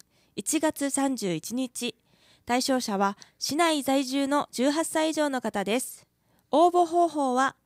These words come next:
検診の受診や対象事業に加入、参加し、百ポイント以上を貯めたカードを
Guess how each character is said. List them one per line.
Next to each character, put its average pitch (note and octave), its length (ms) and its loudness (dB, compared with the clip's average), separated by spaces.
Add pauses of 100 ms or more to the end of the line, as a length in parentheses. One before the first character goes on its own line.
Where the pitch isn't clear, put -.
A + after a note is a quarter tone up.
(200)
検 C#4 220 -2
診 C#4+ 320 -4
の C4+ 100 -2
受 G#3 200 -4
診 C#4+ 340 -2
や C4 180 -2 (640)
対 C4 240 2
象 D4+ 260 2
事 D4 140 -6
業 C4+ 180 2
に A#3 140 -4
加 A#3+ 140 -4
入、 C#4+ 240 -2 (180)
参 C#4 260 -4
加 C#4 140 -2
し、 - 320 -6 (460)
百 - 260 -2
ポ F#4+ 180 2
イ F4+ 60 0
ン F4 80 -4
ト F4+ 100 0
以 F#4 80 2
上 E4 180 4
を C#4+ 60 2
貯 B3+ 120 -2
め C4 100 -2
た C#4 140 -4
カ D4 220 -2
ー - 20 -2
ド C#4 240 -2
を - 100 -2